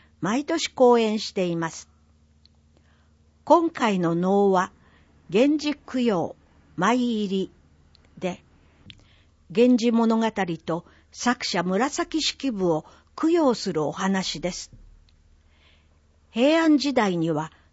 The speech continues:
虚構の物語を書くことも、読むことも地獄に落ちると言われ、紫式部が源氏物語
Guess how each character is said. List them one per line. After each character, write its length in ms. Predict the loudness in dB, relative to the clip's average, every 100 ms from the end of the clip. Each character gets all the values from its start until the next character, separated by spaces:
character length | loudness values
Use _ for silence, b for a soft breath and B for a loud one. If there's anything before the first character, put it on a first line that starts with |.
| b
虚 160 | -2 0
構 260 | 2 4
の 140 | 6 4
物 280 | 4 4
語 80 | 2
を 460 | 2 0 2 0 -2 -6
書 120 | -8
く 40 |
こ 260 | -6 -2 0
と 160 | 0
も、 220 | 0 -2 -6 b b 2
読 180 | 4
む 120 | 4 2
こ 180 | 2
と 140 | 2 0
も 200 | 0 -6 -8
地 160 | 0 4
獄 320 | 4 4 2
に 100 | 4
落 160 | 2
ち 140 | 0 -2
る 120 | -2
と 120 | -2
言 140 | -2 0
わ 120 | 0
れ、 180 | -2 -10 _ _ _ _ _ _ _ -2
紫 500 | 0 0 0 -2 -2
式 260 | -4 -4 -2
部 140 | -2
が 220 | -2 -4 b b b
源 320 | -2 0 2
氏 120 | 2
物 240 | 4 6
語 120 | 6